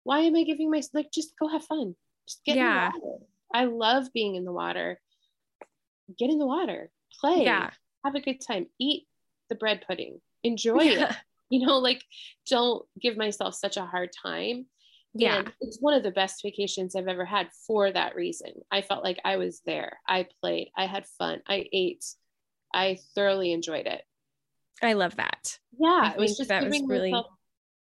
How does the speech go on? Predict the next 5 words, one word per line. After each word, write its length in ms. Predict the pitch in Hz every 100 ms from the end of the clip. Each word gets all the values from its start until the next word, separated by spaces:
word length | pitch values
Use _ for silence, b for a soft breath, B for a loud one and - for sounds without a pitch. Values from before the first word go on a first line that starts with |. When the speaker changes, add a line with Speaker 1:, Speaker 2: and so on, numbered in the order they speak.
| _ _ _
Speaker 1:
some 240 | - 240 208
permission 600 | 226 214 208 - - - -
and 140 | 202
Speaker 2:
Yeah. 420 | 381 381 220 175 - _ _ _ 196
Speaker 1:
loving 640 | 214 214 214 202 185